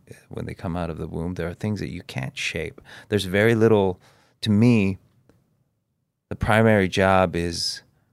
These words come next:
to make them safe and to make them feel secure so that they can be who they're supposed to be. But the idea of molding them is like a fantasy. Like, they,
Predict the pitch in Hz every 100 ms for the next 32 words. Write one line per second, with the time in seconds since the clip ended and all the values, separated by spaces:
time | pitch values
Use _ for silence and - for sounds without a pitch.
0 | _ _ _ _ _ - 95 92 92 -
1 | 95 87 - 92 87 113 - - _ _
2 | _ _ _ - 92 87 90 87 - 87
3 | 85 95 90 87 - - - - 90 101
4 | - 85 87 85 - 85 90 85 85 92
5 | 85 - - 85 - 76 - - 117 _
6 | _ _ - - - - _ _ _ _
7 | _ _ - 101 101 95 90 107 107 104
8 | 92 92 82 78 - - - - _ _
9 | _ _ _ _ _ _ _ _ _ _
10 | - 92 92 113 123 123 123 127 135 -
11 | 95 92 78 82 78 76 - - - -
12 | - - 82 87 87 - - 104 - _
13 | _ _ _ _ _ - 90 87 87 80